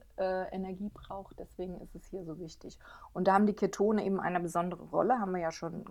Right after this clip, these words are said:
gesagt. Sie können den Zucker ersetzen und sie sind sogar besser als der Zucker. Wir wissen, dass sie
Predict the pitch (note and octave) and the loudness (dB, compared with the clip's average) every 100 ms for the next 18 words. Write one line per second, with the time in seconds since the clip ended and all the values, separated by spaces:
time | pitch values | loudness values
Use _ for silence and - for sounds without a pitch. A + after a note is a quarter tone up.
0 | D3+ - - - - - F3 E3+ D#3 D#3 | -8 -4 -2 -2 -6 -6 -4 -4 -6 -6
1 | F#3+ - - G3 C3+ - - G4 - _ | -8 -6 -8 -4 -4 -2 -4 -8 -10 _
2 | _ _ _ - - A3 G#3 G3 B3 B3 | _ _ _ -12 -2 -2 -2 -4 -4 -4
3 | A3+ G#3+ F#3+ - - _ A#3+ E4+ - - | -4 -4 -6 -6 -20 _ 2 2 0 0
4 | - - - - D3 - D#3 F#3+ F3 G#3+ | -4 -10 -10 -8 -8 -4 -4 -2 -2 -2
5 | A#3+ A#3 G#3 - G#3+ G#3 | -2 -4 -4 -4 -4 -4